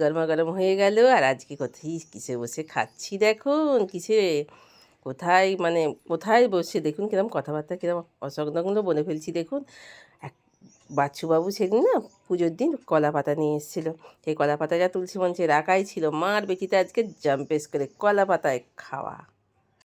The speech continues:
লাঞ্চ কমপ্লিট হয়ে যাওয়ার পর আমি চলে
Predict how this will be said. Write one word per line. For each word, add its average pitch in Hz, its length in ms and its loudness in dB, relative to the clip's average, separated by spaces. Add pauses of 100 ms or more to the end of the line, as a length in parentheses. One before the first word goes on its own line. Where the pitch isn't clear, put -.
(140)
লাঞ্চ 320 320 6 (100)
কমপ্লিট 403 480 4
হয়ে 349 180 2
যাওয়ার 294 300 4
পর 262 120 4 (260)
আমি 240 120 0 (100)
চলে 220 140 2